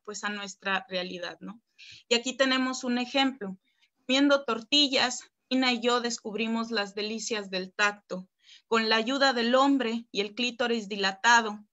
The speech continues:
todo explotó en cientos de pequeños soles. Esto lo dice Mina.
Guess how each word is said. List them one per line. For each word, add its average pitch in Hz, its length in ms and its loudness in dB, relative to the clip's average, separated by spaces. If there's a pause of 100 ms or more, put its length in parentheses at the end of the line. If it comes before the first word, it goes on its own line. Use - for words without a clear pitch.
todo 240 240 2
explotó 226 840 -4
en 208 220 -6
cientos 240 560 -2
de 202 80 -6
pequeños 202 640 -6
soles. 180 480 -6 (340)
Esto 254 320 2
lo 240 220 4
dice 240 560 -2
Mina. 240 580 2